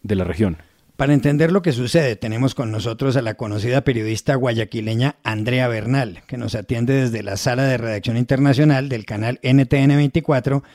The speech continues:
Speaker 2: a donde trabaja a esta hora. Hola, Andrea, gracias por respondernos. ¿Qué es lo que ocurre en Guayaquil? ¿Qué es lo que pasa? ¿Y qué es lo que pasa en la provincia del Guayas?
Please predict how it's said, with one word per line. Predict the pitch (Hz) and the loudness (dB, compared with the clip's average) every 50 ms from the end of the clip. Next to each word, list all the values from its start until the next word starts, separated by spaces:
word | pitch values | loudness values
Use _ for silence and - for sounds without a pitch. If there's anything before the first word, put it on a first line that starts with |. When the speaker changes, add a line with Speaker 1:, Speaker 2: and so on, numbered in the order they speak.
| - - - _ _ _ | -20 -20 -20 _ _ _
Speaker 2:
a | - 110 | -12 -10
donde | 104 104 107 113 113 107 | -8 -6 -4 -4 -4 -4
trabaja | - 113 107 110 113 110 120 143 131 | -4 -4 -2 -2 0 0 0 0 0
a | 110 110 | -2 -2
esta | 107 98 - - 107 104 | -4 -4 -6 -6 -6 -6
hora. | 98 - 82 - - _ _ _ - - - - - - _ - | -6 -8 -10 -14 -20 _ _ _ -20 -20 -20 -20 -20 -20 _ 0
Hola, | - 143 151 151 139 127 | 2 4 4 4 4 2
Andrea, | 123 123 139 147 143 131 | 2 2 2 2 2 2
gracias | 127 131 139 143 139 127 160 143 - | 2 2 4 4 6 6 4 4 2
por | - 127 120 | 0 -2 -2
respondernos. | 120 110 - 120 113 113 123 107 90 78 - - - _ - - - - _ _ _ _ | -4 -4 -4 -4 -4 -4 -4 -6 -8 -10 -14 -18 -20 _ -20 -20 -20 -20 _ _ _ _
¿Qué | - 160 156 165 175 | 2 4 6 6 6
es | 175 165 | 6 6
lo | 175 185 170 | 4 2 2
que | - 151 | 2 0
ocurre | 127 - - 143 143 151 | 0 0 0 0 2 2
en | 151 156 | 0 0
Guayaquil? | 143 123 117 110 107 104 - 127 110 92 - | -2 -4 -4 -6 -8 -8 -8 -10 -10 -10 -6
¿Qué | - 156 143 151 | -2 2 2 4
es | 156 156 | 4 2
lo | 165 160 | 0 -2
que | - 135 | -4 -6
pasa? | 113 - 135 110 95 - 87 - - _ _ _ - _ _ - | -6 -4 -6 -6 -6 -10 -14 -20 -20 _ _ _ -20 _ _ -14
¿Y | 139 | -6
qué | - 143 | -4 -2
es | 139 | 0
lo | 139 156 | 0 0
que | 139 156 127 | -2 -2 0
pasa | 113 131 135 127 147 | 2 2 4 4 4
en | 151 | 2
la | 147 135 | 2 0
provincia | - 123 117 127 131 120 135 | 0 0 0 2 2 2 2
del | 143 135 120 | 0 0 -2
Guayas? | 120 147 151 127 107 92 - - - | -2 -4 -4 -4 -6 -12 -16 -20 -20